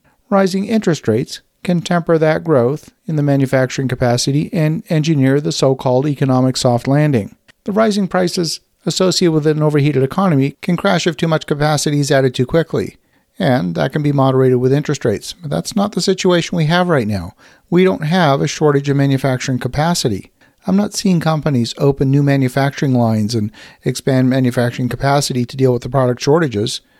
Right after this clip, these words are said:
Companies don't have the labor to operate the manufacturing capacity they have right now. There are labor shortages. There are logistics problems with transportation.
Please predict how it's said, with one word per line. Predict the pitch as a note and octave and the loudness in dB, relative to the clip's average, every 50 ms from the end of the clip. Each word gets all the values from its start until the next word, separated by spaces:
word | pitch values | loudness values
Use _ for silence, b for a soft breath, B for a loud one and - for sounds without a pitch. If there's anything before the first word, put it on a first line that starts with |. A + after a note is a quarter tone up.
| b b _ | b b _
Companies | - - A3 G#3 G3+ D3+ D3+ C#3 | -4 -4 -2 0 0 -2 -2 0
don't | - D#3 D3 | 0 0 0
have | D3 C#3+ | 0 0
the | C#3 C#3+ | 0 0
labor | C#3+ C#3+ D#3 F3 G3 F#3 D3 C3 C3 | 0 2 2 2 2 2 2 0 0
to | - | -2
operate | - - C#3+ C#3 - C#3+ C#3 C3+ | -2 -2 -2 0 0 0 0 0
the | D3+ | 0
manufacturing | C#3+ C#3 C#3 C3+ C3+ - C#3 C3 C3 - - C#3+ | 2 2 2 2 2 0 0 -2 -2 -4 -6 -6
capacity | C3 C#3 - C#3 C3+ C3 C3 - - C3+ C3+ | -6 -4 -2 0 0 0 0 -2 -2 -4 -2
they | C3 C#3 C3+ | 0 0 0
have | B2+ C#3+ C#3 C3+ C3 | 2 2 0 2 2
right | C3+ C3 C#3 C3+ | 2 2 2 2
now. | C#3+ D#3 F3+ F#3 - - - - _ _ _ _ _ | 0 0 0 0 -2 -4 -4 -8 _ _ _ _ _
There | - F3 F3 | 0 0 2
are | F3 | 2
labor | E3+ E3+ E3+ F3 F3+ F3+ F3 E3 | 2 2 2 2 2 2 2 0
shortages. | D#3 - D#3+ C#3+ B2+ A#2+ A2 G#2+ F#2+ D2+ - - - B B B B B B B _ | 0 0 0 2 2 2 0 -2 -4 -6 -8 -10 -12 B B B B B B B _
There | - D3+ C#3+ | 0 2 2
are | C#3 C#3+ | 2 4
logistics | C#3+ D3 C#3+ C3+ D#3+ E3 E3+ - - D#3 - - | 2 2 0 2 0 0 0 0 -4 -6 -6 -6
problems | - - D3 D3 C#3 D3+ C#3+ - | -4 -2 -2 -2 -2 -2 -4 -4
with | - C#3+ | -6 -4
transportation. | - D3+ C#3+ C#3 C3+ - - C3+ - D3 D3 D3 C#3 - - G2+ F#2 - | -4 -2 -2 -2 -2 -4 -6 -4 -2 0 0 0 -2 -4 -6 -8 -10 -12